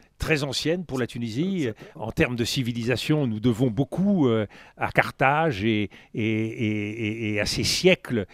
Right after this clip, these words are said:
Speaker 1: euh, qui ont été des siècles glorieux. Et, euh, j'ai beaucoup d'affection aussi par,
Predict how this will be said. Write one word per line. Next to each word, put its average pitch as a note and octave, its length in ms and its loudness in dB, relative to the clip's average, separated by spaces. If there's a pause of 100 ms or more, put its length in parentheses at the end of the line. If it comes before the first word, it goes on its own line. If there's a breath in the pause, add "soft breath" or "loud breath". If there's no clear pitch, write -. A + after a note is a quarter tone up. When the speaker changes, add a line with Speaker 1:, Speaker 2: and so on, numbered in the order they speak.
(220 loud breath)
Speaker 1:
euh, A2+ 120 -2
qui - 180 -4
ont A#2+ 140 2
été A#2+ 180 0
des G#2+ 120 -2
siècles A2 540 -2
glorieux. B2 600 4 (420 loud breath)
Et, C3 480 2 (220 soft breath)
euh, A#2 160 -2
j'ai B2+ 260 4
beaucoup D#3 400 6
d'affection C#3+ 480 0
aussi D#3 380 -4 (180)
par, A#2+ 540 2